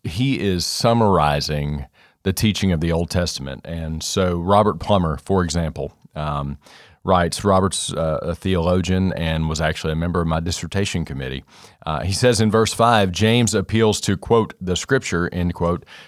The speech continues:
to support his point that God demands our ultimate loyalty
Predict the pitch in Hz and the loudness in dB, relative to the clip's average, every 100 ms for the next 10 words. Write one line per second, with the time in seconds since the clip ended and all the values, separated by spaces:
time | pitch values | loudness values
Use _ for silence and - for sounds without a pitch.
0 | - 110 - 95 - 127 135 95 110 104 | -4 -2 0 -2 0 2 2 2 0 0
1 | - 123 117 90 - 87 95 95 101 90 | -2 0 2 0 0 -2 2 2 2 2
2 | 90 92 95 - 92 90 101 - 98 - | 2 2 0 0 2 2 2 0 -2 0
3 | 95 120 123 90 - 78 | 4 6 6 2 0 -2